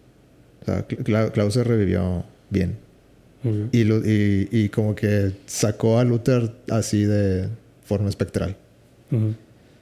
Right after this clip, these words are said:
Speaker 1: Como nomás pa-, como que se despidiera de, de Sloane.
Speaker 2: Sí.
Speaker 1: Eh, pero no, <laughs> en la última escena de que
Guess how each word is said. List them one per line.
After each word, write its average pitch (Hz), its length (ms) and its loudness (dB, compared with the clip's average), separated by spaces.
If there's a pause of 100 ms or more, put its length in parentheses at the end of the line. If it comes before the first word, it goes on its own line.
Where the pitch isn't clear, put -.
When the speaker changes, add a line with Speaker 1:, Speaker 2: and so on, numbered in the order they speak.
(180)
Speaker 1:
Como 107 160 0
nomás 98 240 0
pa-, 110 300 0
como 98 200 -2
que 95 80 -2
se 90 120 0
despidiera 90 480 0
de, 90 220 -2 (1160)
de 95 180 -2
Sloane. 95 280 -2 (680)
Speaker 2:
Sí. 110 220 -2 (300)
Speaker 1:
Eh, 92 240 2
pero 110 180 4
no, 113 260 0
<laughs> - 80 -2
en 120 120 2
la 107 100 2
última 117 300 0
escena 123 360 2
de 117 140 0
que 90 240 0